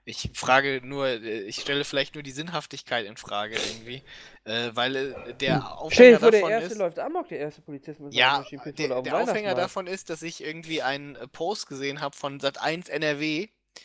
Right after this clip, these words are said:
Speaker 1: auf, ähm, ich glaub, es war Facebook oder so. Ich hab nur ein Bild gesehen.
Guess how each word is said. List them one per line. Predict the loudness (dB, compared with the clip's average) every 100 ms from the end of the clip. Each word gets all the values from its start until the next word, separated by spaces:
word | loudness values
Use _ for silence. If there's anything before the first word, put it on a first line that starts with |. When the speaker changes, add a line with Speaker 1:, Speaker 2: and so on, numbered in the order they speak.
| _ _ _ _
Speaker 1:
auf, | -10 -8 -8 -10 -12
ähm, | -14 -14 -16
ich | -16
glaub, | -16
es | -14
war | -14
Facebook | -10 -10 -12 -18
oder | -18 -14
so. | -10
Ich | -6
hab | -6
nur | -6
ein | -6
Bild | -6 -6
gesehen. | -10 -14 -16